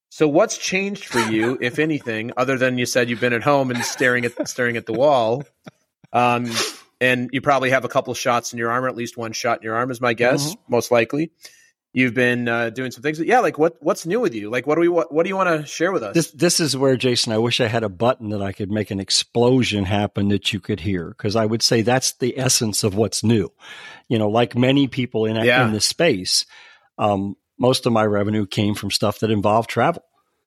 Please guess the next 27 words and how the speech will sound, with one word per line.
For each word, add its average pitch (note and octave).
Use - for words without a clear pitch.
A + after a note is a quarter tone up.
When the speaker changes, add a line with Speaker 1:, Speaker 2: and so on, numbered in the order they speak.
Speaker 2:
And, G#2
Speaker 1:
Right. A2+
Speaker 2:
you A#2
know, G2+
my G2+
go-to G#2
work G#2
was G2
often G2+
strategic G2+
planning, G#2
facilitation G#2
of G2
face-to-face G2
and, G2+
you G#2
know, F#2+
in-person G2+
retreats. D#3
I G2
had G2
my F#2+
coaching G2+
stuff G2+
and F#2+
so G2+
forth, G2+